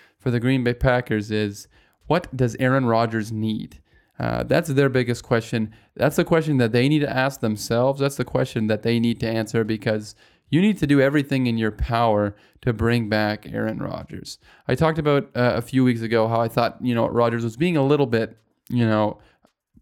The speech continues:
diva-ish with, with some of his demands and just, just being so upset, even though he has one of the best rosters in football. However, uh, the Green Bay Packers cannot let this guy go. Uh, you, you cannot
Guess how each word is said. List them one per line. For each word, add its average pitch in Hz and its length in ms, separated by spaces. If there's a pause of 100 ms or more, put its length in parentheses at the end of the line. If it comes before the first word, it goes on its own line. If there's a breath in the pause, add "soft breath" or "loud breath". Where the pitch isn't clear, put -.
(340)
diva-ish 131 840
with, 123 260
with 123 160
some 147 160
of 135 120
his 127 120
demands 107 440
and 107 80
just, 113 180
just 120 380
being 160 240
so 139 560 (220 loud breath)
upset, 123 340
even 123 160
though 123 100
he 120 140
has 113 160
one 123 100
of 117 60
the 113 80
best 113 180
rosters 110 420
in 107 120
football. 107 600 (440)
However, 127 680 (520 soft breath)
uh, 110 260
the 117 100
Green 147 220
Bay 135 140
Packers 117 680 (360)
cannot 151 580
let 113 300
this 107 200
guy 110 300
go. - 380 (420 soft breath)
Uh, 120 160
you, 123 260
you 139 220
cannot 139 1000